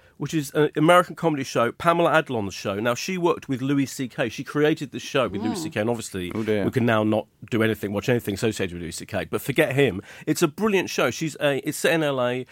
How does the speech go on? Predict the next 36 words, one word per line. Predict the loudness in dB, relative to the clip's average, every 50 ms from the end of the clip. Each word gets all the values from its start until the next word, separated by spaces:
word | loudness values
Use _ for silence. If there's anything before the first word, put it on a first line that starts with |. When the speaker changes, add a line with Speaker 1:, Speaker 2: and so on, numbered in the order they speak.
| -16 -20 -12
Speaker 1:
She's | -6 -4 -2 -2
a, | -2 -2 -4 _ _ _ -4 0
an | 2 2
actress | 2 2 0 -4 -6 -6 -4
trying | -2 0 2 2 2
to | 0 -2 -4 -10 -16 -10
kind | -6 -4 -2
of | 0
make | 0 0 0 0
her | 0
way | 0 0
in | 0 0
the | 0
world. | 0 0 0 0 -2
She's | -6 -8 -6
got | -6 -6
three | -6 -4 -2 -2 -2
kids. | -2 -2 -4 -4 -4
It's | -6 -8 -8
about | -2 0 2 0 0 0 -2
her | 2 4 6 6 6 6 4 2 0 -6 -20 -20 -20 -20 -6 0
dealing | 4 6 6 8 8
with | 6 4 4 2
her | -2 -2
three | -2 -2 -2 0 0 0 0 -2 -6 -10 -8
children | -2 2 2 2 2 2 0 0
of | 0 0
varying | 2 2 2 4 2 2
levels | 0 -2 -4 -6
of | -10 -10
difficulty. | -10 -12 -10 -8 -8 -8 -6 -2 -2 -2 -2 -2
It's | -4 -6 -4
just, | -2 -2 -2 -2 -2 -6
it, | -2 0 2
it | 4
ma-, | 4 4